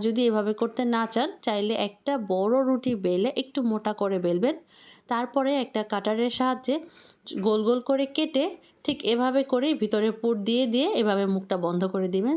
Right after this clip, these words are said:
চাইলে মুখটা একটু ডিজাইনও করে দিতে পারেন, যেটা হচ্ছে নারিকেল পুলি পিঠাতে করে থাকে, কিন্তু দুধ পুলির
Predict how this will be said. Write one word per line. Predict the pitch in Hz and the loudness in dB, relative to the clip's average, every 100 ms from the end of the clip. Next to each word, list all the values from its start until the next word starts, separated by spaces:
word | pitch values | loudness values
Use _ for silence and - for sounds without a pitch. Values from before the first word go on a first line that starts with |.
| 330 | 0
চাইলে | 226 190 202 202 | 0 2 0 -2
মুখটা | 202 226 | -2 -6
একটু | 214 208 196 | -4 -2 -2
ডিজাইনও | 202 208 233 233 | 0 0 -2 -2
করে | 226 196 | -2 -2
দিতে | 190 190 185 | -2 -2 -2
পারেন, | 196 320 370 - - - _ - | -2 -4 -6 -20 -20 -20 _ -8
যেটা | 202 208 220 | -4 -2 -2
হচ্ছে | 214 214 | 0 0
নারিকেল | 185 180 202 196 | 2 0 -2 0
পুলি | 202 208 | 0 0
পিঠাতে | 214 214 214 214 | 0 -2 -2 -2
করে | 214 233 220 | -2 -2 -4
থাকে, | 196 285 349 - | -4 -4 -6 -4
কিন্তু | 220 233 208 | -2 -2 -2
দুধ | 214 254 | -4 -2
পুলির | 262 | -2